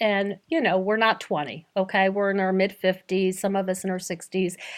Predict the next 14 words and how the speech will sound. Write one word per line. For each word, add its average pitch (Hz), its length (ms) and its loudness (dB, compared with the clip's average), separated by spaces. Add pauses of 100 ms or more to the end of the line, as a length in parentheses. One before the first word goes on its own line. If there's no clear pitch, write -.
(260)
and 226 180 2
I 226 180 2
hear 262 360 0
a 220 100 2
lot, 202 540 2
"Oh, 247 540 10
I'm 240 240 6
too 247 200 -4
old 208 340 2
to 214 100 -6
get 185 260 2
that 160 240 2
ball," 139 540 2
or, 196 500 4